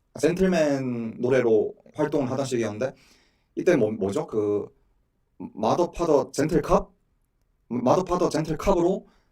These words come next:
개사를 해서, 음, 시민들 앞에서 춤도 추고, 어, 시민들이 "아유, 웃기네." 하면서 사진도 찍고, 예? 남경들은 지금 이렇게 분장하고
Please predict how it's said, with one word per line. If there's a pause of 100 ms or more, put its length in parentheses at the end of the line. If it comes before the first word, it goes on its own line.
개사를
해서, (180)
음, (960)
시민들
앞에서
춤도
추고, (160)
어,
시민들이
"아유,
웃기네."
하면서 (240)
사진도
찍고, (580)
예? (300)
남경들은
지금
이렇게 (160)
분장하고